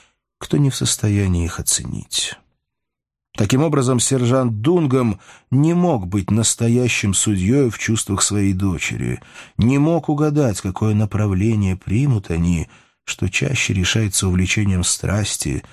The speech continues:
нежели рассудком. Однако почтенный воин уж не так ошибался, как могло бы показаться с первого взгляда. Зная все достойные уважения качества этого человека,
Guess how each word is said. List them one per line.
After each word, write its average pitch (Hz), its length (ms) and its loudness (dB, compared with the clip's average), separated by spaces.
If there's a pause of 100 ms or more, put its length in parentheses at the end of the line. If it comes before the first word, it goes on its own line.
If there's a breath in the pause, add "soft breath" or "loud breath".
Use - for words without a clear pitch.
(320 loud breath)
нежели 82 420 0
рассудком. - 840 -4 (1120)
Однако 90 380 0
почтенный 156 600 2
воин 139 340 0
уж 170 180 -2
не 151 100 2
так 160 240 -2
ошибался, 180 640 -2
как - 180 -2
могло 139 300 2
бы 143 120 0
показаться 127 640 0
с - 100 -2
первого 107 400 0
взгляда. 101 640 -2 (760)
Зная 123 380 2
все 123 220 -2
достойные 120 560 2
уважения 113 500 0
качества 110 520 -2
этого 98 260 -2
человека, 98 720 -2